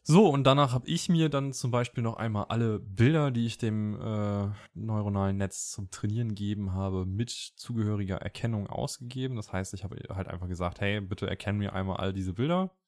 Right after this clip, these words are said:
und zeig mir mal an, was du da drauf so, so erkannt hast. Gib mir mal diese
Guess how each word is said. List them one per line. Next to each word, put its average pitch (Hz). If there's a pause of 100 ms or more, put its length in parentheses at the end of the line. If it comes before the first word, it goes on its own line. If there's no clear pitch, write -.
(380)
und 101
zeig 107
mir 98
mal 95
an, 95
was 95
du 98
da 92
drauf 90
so, 87
so 92
erkannt -
hast. 139
Gib 113
mir 101
mal 90
diese 87